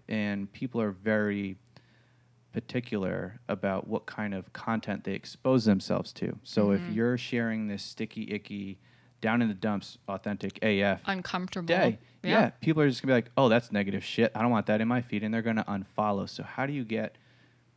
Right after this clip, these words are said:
Speaker 1: how do you make having a bad day acceptable? How fucked up is that? How,
Speaker 2: Yeah.
Speaker 1: how do, so how do you cross that? And the only thing that I've come up with is trying to share it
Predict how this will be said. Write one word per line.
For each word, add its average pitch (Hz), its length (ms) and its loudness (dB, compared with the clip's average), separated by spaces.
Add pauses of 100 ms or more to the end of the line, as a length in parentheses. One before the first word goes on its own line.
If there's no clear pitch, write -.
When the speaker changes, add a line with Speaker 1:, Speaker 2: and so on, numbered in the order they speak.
(340)
Speaker 1:
how - 220 -2
do 156 40 4
you 165 80 4
make 120 280 4
having 123 300 0
a 104 40 2
bad 110 260 0
day 110 140 2
acceptable? - 520 -4
How 139 100 -4
fucked 131 340 -4
up 110 140 -4
is 95 100 -4
that? 98 300 -4
How, 190 140 -2
Speaker 2:
Yeah. 185 260 -4 (140)
Speaker 1:
how 151 140 2
do, 147 180 -2
so - 180 -2
how 156 200 0
do 143 60 0
you 135 160 2
cross 127 400 2
that? 101 260 0
And 110 160 0
the 107 120 0
only 127 180 2
thing 120 180 -2
that 101 100 0
I've 110 180 0
come 107 160 -4
up 95 180 -4
with 98 160 -2 (560)
is 104 220 -2
trying 123 420 0
to 113 140 -4
share 104 360 -2
it 101 120 -2